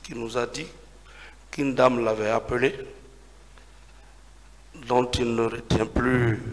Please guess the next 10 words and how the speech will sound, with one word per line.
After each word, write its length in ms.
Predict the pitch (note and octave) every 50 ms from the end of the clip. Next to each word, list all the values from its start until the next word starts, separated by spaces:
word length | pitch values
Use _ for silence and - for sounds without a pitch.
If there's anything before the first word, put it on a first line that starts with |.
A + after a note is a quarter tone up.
| - - - - - - -
l'adresse, 600 | - A2+ A2 A#2 A#2+ C#3 D#3+ - - - - - - - - - - - - - -
que 100 | - A2+
c'est 200 | - - - A2+
lui 140 | A2 B2 C#3+ D3
qui 140 | - -
avait 220 | B2+ A2+ G#2+ G#2 - - - -
autorisé 800 | - C#3 - - C3+ C3+ C3 C3 B2+ A#2 B2+ C3 C#3+ E3+ - - - - - - - - - - - - - - - - - - - - - - - - - - - - - -
qu'on 260 | - - A#2 A2+ A2+ A2+
envoie 760 | A#2+ B2 B2 A#2+ B2 B2+ B2+ B2+ C3+ C#3 B2 - - - - - - - - - - - - - - - - -
chercher 680 | - - - C#3 - - - - C3 A#2+ A#2+ C3